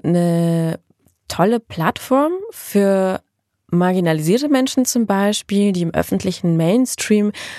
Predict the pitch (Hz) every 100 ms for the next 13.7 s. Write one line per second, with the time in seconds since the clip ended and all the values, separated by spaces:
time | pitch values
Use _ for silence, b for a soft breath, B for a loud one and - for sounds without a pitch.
0 | B - 175 - 175 - 220 240 220 214
1 | 185 180 202 202 196 - B B B 185
2 | 214 269 226 180 - - 160 202 - -
3 | - 170 175 170 156 156 165 165 160 160
4 | 165 B B B _ _ - 220 214 196
5 | - 175 160 170 - 165 160 160 - 160
6 | 160 151 185 247 208 185 175 160 160 170
7 | - 151 143 160 147 147 147 151 151 B
8 | B B 175 170 175 180 226 214 - 185
9 | 180 165 151 151 151 151 - 151 147 143
10 | 147 147 151 151 147 151 151 151 156 -
11 | 160 302 - - B B - 175 180 170
12 | - 165 170 180 180 170 170 165 170 -
13 | 156 160 147 - - 185 285